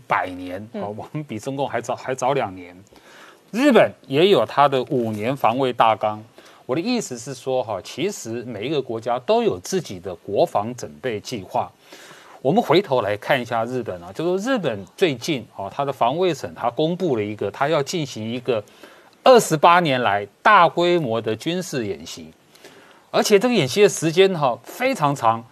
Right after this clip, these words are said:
Speaker 1: 从九月十五号一路要到演习到十一月。以民主国家来说啊，这非常长。啊，为什么叫大规模？因为，呃，日本将会动员十万兵力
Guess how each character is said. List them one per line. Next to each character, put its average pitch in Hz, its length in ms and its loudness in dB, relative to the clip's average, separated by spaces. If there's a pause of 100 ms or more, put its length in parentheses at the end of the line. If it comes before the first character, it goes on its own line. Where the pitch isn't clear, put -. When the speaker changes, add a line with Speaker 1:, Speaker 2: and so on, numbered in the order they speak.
(320)
Speaker 1:
从 175 420 2
九 - 340 -2
月 175 240 6
十 135 200 -4
五 120 180 -2
号 107 260 2 (120)
一 180 120 -2
路 240 160 -2
要 214 140 6
到 208 140 4
演 113 180 -2
习 156 160 -8
到 202 140 4
十 - 260 -6
一 160 140 -4
月。 190 260 0 (460)
以 131 120 -6
民 160 220 0
主 147 160 -2
国 113 160 -4
家 160 160 0
来 131 100 -4
说 127 320 -4
啊， 107 140 -6
这 165 80 -4
非 220 240 -4
常 117 180 -6
长。 95 240 -10 (580)
啊， 233 120 4
为 285 180 6
什 - 100 0
么 165 60 0
叫 180 160 8
大 175 240 8
规 156 200 -2
模？ 117 220 -2
因 185 160 -2
为， 180 100 -4 (140)
呃， 143 160 6
日 208 180 0
本 139 220 4
将 185 240 6
会 185 200 6
动 175 260 4
员 110 280 -2
十 - 380 -4
万 156 300 6
兵 139 260 -4
力 113 240 -6